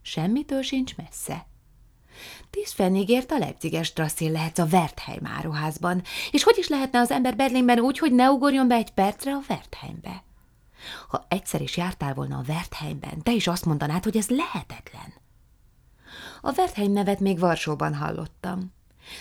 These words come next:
de sosem tudtam volna elképzelni, hogy ilyen üzlet is lehet a világon. Mit is mondhatnék neked, drága férjem? Leírhatatlan.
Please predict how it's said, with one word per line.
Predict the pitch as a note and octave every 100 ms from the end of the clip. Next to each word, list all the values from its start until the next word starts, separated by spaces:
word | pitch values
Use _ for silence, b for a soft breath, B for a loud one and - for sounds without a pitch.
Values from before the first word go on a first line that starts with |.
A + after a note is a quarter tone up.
| -
de |
sosem | A#3+ D#4+ C#4+ G3+
tudtam | F#3 F#3
volna | F3+ F#3
elképzelni, | G3+ A#3 A#3+ F#3+ G#3+ G#3
hogy | G#3+ -
ilyen | C4 G3+ C3
üzlet | B2+ C#3 -
is | D#3
lehet | D#3+ C#3+
a | D#3+
világon. | C#3+ - D#3 G#3+
Mit | D4 E4
is | D4+
mondhatnék | A#3+ G#3 G3+ F#3+ F#3
neked, | E3 D#3 F#3
drága | - C3+ C3 C#3+
férjem? | - - F3 F#3+ B B B -
Leírhatatlan. | A3+ F3 D3 D#3 F3 F3 F3+ G3 G3